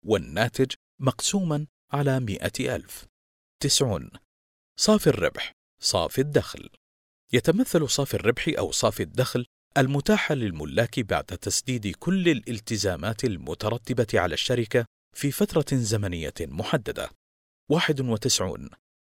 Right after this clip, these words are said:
الأرباح المبقاة المحتجزة. الأرباح المبقاة هي الأرباح التي تعيد الشركة استثمارها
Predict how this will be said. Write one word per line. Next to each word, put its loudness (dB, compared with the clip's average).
الأرباح 0
المبقاة -2
المحتجزة. -2
الأرباح 2
المبقاة 0
هي 4
الأرباح 2
التي 0
تعيد -2
الشركة -2
استثمارها -2